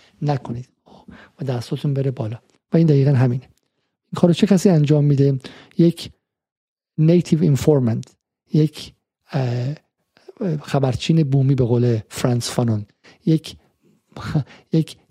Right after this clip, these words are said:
چهرهٔ، یک، یا به قول فانون بازم میگه، میگه وایت ماسک، اه،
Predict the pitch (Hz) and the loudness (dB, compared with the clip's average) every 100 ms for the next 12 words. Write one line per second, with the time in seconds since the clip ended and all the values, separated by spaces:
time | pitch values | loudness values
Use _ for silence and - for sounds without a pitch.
0 | - - 127 - 165 190 294 _ - 160 | -6 -2 0 2 2 2 -2 _ -2 -2
1 | - _ _ _ _ 165 - _ _ 160 | -4 _ _ _ _ -14 -14 _ _ -4
2 | 147 151 147 151 - 139 123 143 131 139 | -4 -2 0 -2 -2 -4 -2 -2 -2 0
3 | 139 143 131 131 127 135 131 139 - 147 | 0 0 0 -2 0 2 2 0 -2 -2
4 | 131 - 208 139 120 127 | -2 -2 -2 0 0 -2